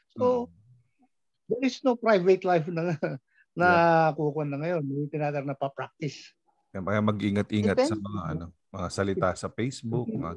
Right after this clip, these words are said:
Speaker 2: ganun.
Speaker 1: Lalo, nakikita nila, malungkot ka, bakit ganit ganyan?
Speaker 3: Ah.
Speaker 1: So, makikita nila. So, kwento-kwento na.
Speaker 2: Hmm.
Speaker 1: So,
Speaker 2: Kasi
Speaker 1: wala nang
Speaker 2: naman,
Speaker 1: private
Speaker 2: halimbawa,
Speaker 1: life.
Speaker 2: kasi naman, halimbawa,
Speaker 1: Eh.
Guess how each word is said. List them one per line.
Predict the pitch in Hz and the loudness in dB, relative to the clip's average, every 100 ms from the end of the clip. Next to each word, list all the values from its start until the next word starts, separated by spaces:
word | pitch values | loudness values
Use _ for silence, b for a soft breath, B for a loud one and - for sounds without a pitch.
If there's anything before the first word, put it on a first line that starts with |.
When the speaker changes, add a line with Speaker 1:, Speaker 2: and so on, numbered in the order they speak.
| 95 | -10
Speaker 2:
ganun. | 95 85 - - | -10 -10 -12 -2
Speaker 1:
Lalo, | 190 202 233 | -2 2 2
nakikita | 180 185 170 180 180 | 2 -2 2 2 2
nila, | 185 220 226 214 196 185 175 _ _ | 0 2 2 4 4 4 0 _ _
malungkot | 147 175 165 214 208 | 2 2 2 -2 0
ka, | 220 196 | 2 4
bakit | 165 165 175 | 4 2 0
ganit | 143 170 175 | 0 -2 0
ganyan? | 208 208 190 190 190 | -2 0 -2 -2 -6
Speaker 3:
Ah. | - 127 127 131 | -10 -8 -6 2
Speaker 1:
So, | 170 | 4
makikita | 180 170 180 190 185 | 4 2 0 2 0
nila. | 190 202 208 190 | 0 -2 2 0
So, | 165 160 156 _ _ _ | 2 -4 -4 _ _ _
kwento-kwento | _ 151 151 160 190 202 220 | _ -4 -2 0 0 0 0
na. | 202 180 185 165 160 _ _ | 0 0 -2 -8 -16 _ _
Speaker 2:
Hmm. | 113 98 90 | -6 -4 -4
Speaker 1:
So, | 220 | 2
Speaker 2:
Kasi | - | 4
Speaker 1:
wala | 180 | 6
nang | 170 | 6
Speaker 2:
naman, | 175 | 6
Speaker 1:
private | 160 | 6
Speaker 2:
halimbawa, | - - - 226 | 6 6 4 2
Speaker 1:
life. | 202 147 160 160 | -4 -4 -6 -6
Speaker 2:
kasi | - 143 | 0 2
naman, | 143 156 | 6 6
halimbawa, | 127 120 127 180 | 6 4 4 2
Speaker 1:
Eh. | 135 | 0